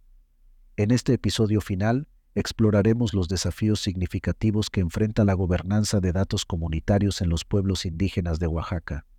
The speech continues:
Nos acompañará Joe Bryan, profesor de geografía en la Universidad de Boulder, Colorado,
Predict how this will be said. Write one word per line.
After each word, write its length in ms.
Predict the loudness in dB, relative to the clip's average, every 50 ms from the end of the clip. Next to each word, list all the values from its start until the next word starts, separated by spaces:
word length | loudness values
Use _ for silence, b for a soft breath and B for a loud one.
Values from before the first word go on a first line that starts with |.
| _ _ -20 -20 _ _ _ _
Nos 200 | -2 0 0 2
acompañará 640 | 0 0 0 0 2 2 2 2 2 2 2 2 2 2
Joe 220 | 2 2 2 2
Bryan, 480 | 2 2 2 2 2 0 -2 -4 -8 -10 _ _ _ _ _ _
profesor 480 | -2 -2 0 0 0 0 2 2 2 2
de 80 | 0
geografía 600 | 0 0 0 0 2 0 -2 0 0 0 0 2
en 80 | 2 0
la 60 | 0
Universidad 600 | 0 -2 0 0 -2 -2 -2 -4 -2 0 2 2
de 100 | 2 2
Boulder, 460 | 0 0 2 0 2 2 0 0 -2 -2
Colorado, 640 | -2 0 0 2 2 2 2 2 2 0 -2 -6